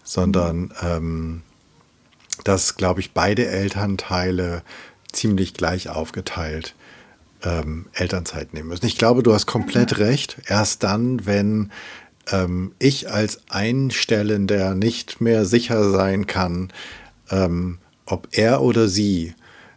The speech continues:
Speaker 1: mir verlustig ge-, verlustig gehen in Tüdelchen, also in Anführungsstrichen, äh, für sechs, neun oder zwölf Monate,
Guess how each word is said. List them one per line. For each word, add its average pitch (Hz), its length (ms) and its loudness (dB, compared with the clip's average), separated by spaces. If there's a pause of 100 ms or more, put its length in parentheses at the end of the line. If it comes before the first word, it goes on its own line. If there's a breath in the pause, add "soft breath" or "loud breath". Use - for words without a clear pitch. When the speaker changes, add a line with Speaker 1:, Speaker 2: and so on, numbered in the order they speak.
Speaker 1:
mir 92 440 2
verlustig 101 800 2
ge-, - 220 -6
verlustig 90 720 0
gehen 87 220 0
in 80 160 -6
Tüdelchen, 98 580 2
also 90 160 -2
in 85 200 -4
Anführungsstrichen, 95 1120 -2 (440 loud breath)
äh, 90 280 0
für 92 460 0
sechs, - 440 0
neun 92 380 0
oder 92 240 -4
zwölf 87 380 -2
Monate, 92 560 -2